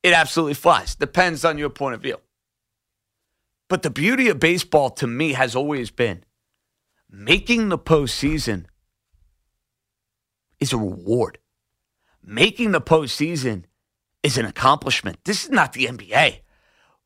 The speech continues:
or the N H L where you see eight teams going to the postseason and you make the postseason, it's like, whoop-de-doo. That's what makes the Knicks so incompetent, that in an era of basketball in which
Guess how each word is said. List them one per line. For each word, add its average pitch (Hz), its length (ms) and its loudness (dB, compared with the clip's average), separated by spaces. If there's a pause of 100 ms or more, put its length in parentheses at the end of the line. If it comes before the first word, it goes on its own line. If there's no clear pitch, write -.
(120)
or 170 80 6
the 143 100 0
N 139 120 4
H 117 240 0
L 151 280 2 (180)
where 151 120 -4
you 123 80 -10
see 180 260 -4
eight 196 200 -2
teams 190 240 -2
going 165 240 2
to 139 60 0
the 139 60 -6
postseason 151 640 -2 (260)
and 160 80 2
you 185 80 0
make 240 180 4
the - 60 -18
postseason, 185 340 0
it's 185 140 -10
like, - 220 -4
whoop-de-doo. 160 480 0 (560)
That's 247 200 4
what 262 80 -2
makes 202 240 0
the 160 100 -4
Knicks 190 300 -2
so 160 300 -2
incompetent, 147 840 -2
that 151 340 0 (360)
in 180 400 2 (460)
an 156 120 2
era 254 280 4
of 165 140 -2
basketball 180 880 2
in 165 140 0
which 165 200 -2